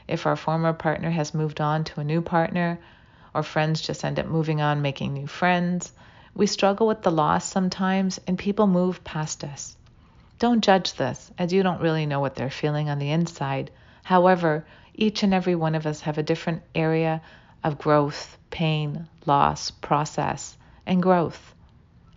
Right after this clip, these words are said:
We can feel shamed and blamed by our partner, and we might even resent our choice to end resa-, relationships. Then you might want to explore with a therapist, explore dynamics of why you chose what you did,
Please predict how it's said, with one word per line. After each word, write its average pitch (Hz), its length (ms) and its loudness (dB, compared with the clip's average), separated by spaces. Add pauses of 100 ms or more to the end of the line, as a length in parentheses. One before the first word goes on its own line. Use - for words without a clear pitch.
(360)
We 185 120 4
can 185 140 0
feel 180 200 4
shamed 180 420 2
and 170 120 2
blamed 175 340 2
by 180 180 4
our 175 60 2
partner, 175 600 -2 (340)
and 185 100 0
we 185 100 4
might 185 220 2
even 185 260 0
resent 170 380 0
our 165 100 2
choice 156 360 -2
to - 80 -8
end 156 240 -2
resa-, 151 500 -2
relationships. 160 960 -2 (460)
Then 208 220 4
you 214 80 6
might 185 260 2
want 170 180 2
to 160 160 2
explore - 520 -2
with 160 160 -2
a 156 40 0
therapist, - 800 -2 (640)
explore 180 440 2
dynamics 160 640 2
of 147 260 0 (380)
why 160 200 4
you 170 140 4
chose 156 320 0
what 156 220 -2
you 156 80 -4
did, 160 420 -2